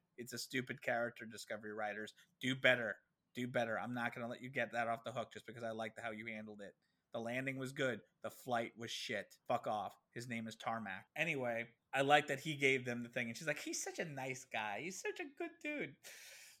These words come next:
That little, that little Tilly, Tilly burn was, uh,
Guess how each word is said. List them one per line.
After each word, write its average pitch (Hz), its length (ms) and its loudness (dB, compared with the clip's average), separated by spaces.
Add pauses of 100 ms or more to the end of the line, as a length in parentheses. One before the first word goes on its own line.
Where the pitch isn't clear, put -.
(100)
That 147 140 -2
little, 160 320 2
that 165 180 4
little 160 360 2 (160)
Tilly, 151 580 4 (160)
Tilly 160 300 2
burn 123 400 2
was, 113 200 -6
uh, 113 120 0